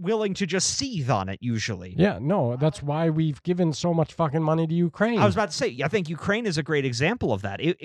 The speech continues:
Speaker 1: 'cause it's, it was so funny 'cause, you know, I,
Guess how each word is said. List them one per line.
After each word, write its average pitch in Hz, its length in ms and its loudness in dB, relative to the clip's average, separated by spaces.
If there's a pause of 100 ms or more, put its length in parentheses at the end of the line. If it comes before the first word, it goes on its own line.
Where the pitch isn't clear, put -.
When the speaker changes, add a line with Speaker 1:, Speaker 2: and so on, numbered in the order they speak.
Speaker 1:
'cause 175 160 0
it's, - 380 -2 (400)
it 208 100 4
was 185 160 -2
so 220 220 0
funny 240 320 0
'cause, 190 200 -2
you 294 60 -6
know, - 80 -4
I, 240 220 2